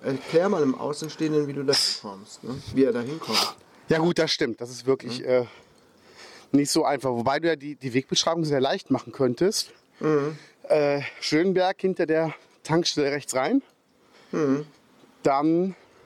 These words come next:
Speaker 2: immer geradeaus auf der Strecke bleiben. Und die erste Abzweigung nach Kammerich links hoch und dann fährst du auf den Hof zu.
Speaker 1: Mhm.
Speaker 2: Aber das muss man halt auch wissen.
Speaker 1: Ja, ja.
Speaker 2: Boah, jetzt bin ich grad gleich hochgegangen. Alter, ich glaub, ich sterbe.
Speaker 1: <laughs>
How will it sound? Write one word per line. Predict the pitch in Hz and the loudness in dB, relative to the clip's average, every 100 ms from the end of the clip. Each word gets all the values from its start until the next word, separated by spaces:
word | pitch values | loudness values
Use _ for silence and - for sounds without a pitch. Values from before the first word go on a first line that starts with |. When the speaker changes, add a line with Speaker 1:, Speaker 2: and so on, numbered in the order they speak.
| - | -6
Speaker 2:
immer | - 165 170 | 0 0 0
geradeaus | 147 151 139 175 202 | 0 0 2 0 -2
auf | 175 | -4
der | 151 | -4
Strecke | - 180 160 | -2 0 0
bleiben. | 120 110 143 214 _ - - - - - | 2 2 0 -2 _ -20 -20 -20 -20 -4
Und | 143 127 | -2 2
die | 170 | 2
erste | 156 175 - | 2 0 0
Abzweigung | - - 185 165 | -2 0 0 0
nach | 151 | 0
Kammerich | 160 175 175 190 | -2 -2 0 0
links | 165 156 - | 0 0 0
hoch | 160 233 | 0 0
und | 175 | 0
dann | 160 | 0
fährst | 180 202 | 0 0
du | |
auf | - | 0
den | 170 | 2
Hof | 170 156 | 2 0
zu. | - 147 110 - - - - - - | 0 2 0 -4 -14 -14 -12 -12 -6
Speaker 1:
Mhm. | 160 139 143 147 - - - - - | -2 0 0 -4 -12 -18 -20 -10 0
Speaker 2:
Aber | 156 156 | 0 2
das | 156 - | -2 0
muss | 180 | 0
man | 196 | 2
halt | 190 | 0
auch | 202 | 0
wissen. | 214 - 98 - - - - - - | 0 -2 -6 -8 -20 -20 -20 -10 -4
Speaker 1:
Ja, | 131 - | -4 -4
ja. | 131 - - - - - - - - - - - - - - | -8 -10 -16 -20 -20 -20 -20 -20 -20 -20 -20 -20 -20 -20 -4
Speaker 2:
Boah, | 117 | 0
jetzt | 123 | 2
bin | 175 | 2
ich | 165 | 0
grad | 147 | -2
gleich | 143 135 | -2 0
hochgegangen. | 170 - 131 117 113 | -2 -2 -4 -2 -2
Alter, | 127 156 147 | 0 -2 -2
ich | 117 - | -6 -8
glaub, | 113 123 - | -8 -6 -2
ich | - | 0
sterbe. | - 151 196 110 110 - _ _ _ _ _ - - | 2 2 0 -2 -8 -12 _ _ _ _ _ -14 -4
Speaker 1:
<laughs> | - | 0